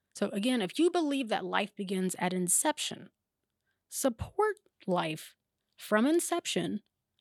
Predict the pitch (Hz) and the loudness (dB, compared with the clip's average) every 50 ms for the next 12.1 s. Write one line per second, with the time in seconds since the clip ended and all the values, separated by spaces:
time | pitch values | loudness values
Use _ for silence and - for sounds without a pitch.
0 | _ _ - - 254 220 226 214 - 226 220 226 226 208 185 196 208 - - 202 | _ _ -8 -6 -4 -4 -2 -2 0 0 2 2 2 4 4 2 2 2 0 -2
1 | 202 - 214 202 190 185 185 185 180 185 190 190 175 175 180 175 170 165 175 - | 0 0 0 2 2 2 2 2 0 -2 -2 -2 -2 0 0 -2 -4 -4 -8 -12
2 | - - _ _ _ _ _ _ _ _ _ _ _ _ _ _ _ _ _ _ | -16 -20 _ _ _ _ _ _ _ _ _ _ _ _ _ _ _ _ _ _
3 | - 196 196 214 262 302 311 311 339 330 330 302 294 302 302 - 277 226 202 190 | -4 -4 0 4 4 4 6 6 6 6 6 6 6 4 4 4 4 4 4 4
4 | 185 180 208 233 254 277 285 277 240 233 226 202 208 208 190 180 190 208 233 233 | 4 4 4 4 4 6 4 4 2 2 2 2 2 2 2 4 2 2 2 0
5 | - - 277 269 294 262 - 330 349 359 339 - - - 170 185 _ _ _ _ | -2 -4 -2 0 0 0 0 -2 -2 -2 -2 -4 -6 -8 -10 -12 _ _ _ _
6 | _ _ _ _ _ _ _ _ _ _ _ _ _ - 214 262 339 359 - - | _ _ _ _ _ _ _ _ _ _ _ _ _ 4 4 4 4 2 -2 -6
7 | - - 277 262 247 202 247 247 262 262 233 214 208 214 220 - - - 247 240 | -2 2 2 2 2 2 2 2 2 4 4 2 2 0 -2 -4 -6 -4 -4 -4
8 | - - - - - 240 247 254 262 269 269 254 - - - - 262 247 226 190 | -4 -4 -4 -2 0 2 2 4 2 2 0 -2 -4 -6 -2 0 0 2 2 2
9 | 185 196 190 196 202 202 208 202 - - _ - 214 208 180 - 208 226 226 202 | 2 2 2 2 0 0 0 -2 -2 -6 _ -4 -4 -4 -2 -2 -2 -2 -2 -2
10 | 208 254 - 202 _ _ _ _ _ _ _ _ _ _ _ _ - - 190 185 | -2 -4 -8 -10 _ _ _ _ _ _ _ _ _ _ _ _ -6 -2 0 2
11 | 185 196 226 262 320 311 - - 339 339 339 294 220 196 196 220 254 262 277 269 | 2 2 2 2 0 0 0 0 2 4 4 4 2 2 2 2 2 4 2 2
12 | 240 | 0